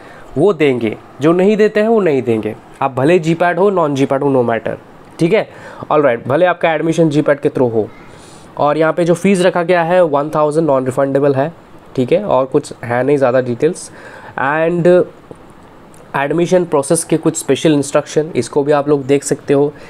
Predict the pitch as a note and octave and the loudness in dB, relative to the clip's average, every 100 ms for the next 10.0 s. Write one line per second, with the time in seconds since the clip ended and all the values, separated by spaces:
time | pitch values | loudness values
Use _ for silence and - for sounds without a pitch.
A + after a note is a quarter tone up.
0 | - - A#2+ A#2+ C3+ C#3 - E3+ F3 - | -8 -2 -2 0 -2 -2 -2 0 0 -4
1 | - - D3 - C#3 D3+ E3 D3+ D#3 D#3+ | -18 -4 -4 0 0 2 0 0 -2 2
2 | E3+ D3+ D3+ F#3+ D#3+ D#3+ C#3+ C3+ D3 C3+ | 4 4 2 0 0 0 0 -2 -2 0
3 | A#2+ A2+ A2+ A2 A2 A#2 - - - C#3 | -2 0 0 0 -2 -12 -16 -12 -4 -4
4 | - D#3+ D3 - D#3 D3+ C3+ C3 B2+ - | 0 -2 -2 -2 2 2 4 0 0 -6
5 | B2+ B2+ C#3+ C3+ - - - - B2+ B2+ | -2 0 0 -4 -14 -20 -20 -4 -2 0
6 | C#3 C#3+ B2+ B2 B2+ - C3 C#3+ C3+ C3 | 0 2 2 0 -4 -2 0 0 0 0
7 | C3+ C#3 C3+ C3 B2+ C3 C3 - - - | 0 0 -2 0 0 -2 -2 -16 -14 -4
8 | B2+ C3 C#3 C3+ B2+ - - - - B2+ | -2 0 0 2 0 -4 -12 -12 -14 -2
9 | D3+ D#3 - D#3 D#3+ C#3+ C#3 C3 C3+ | 0 0 2 2 2 2 2 2 0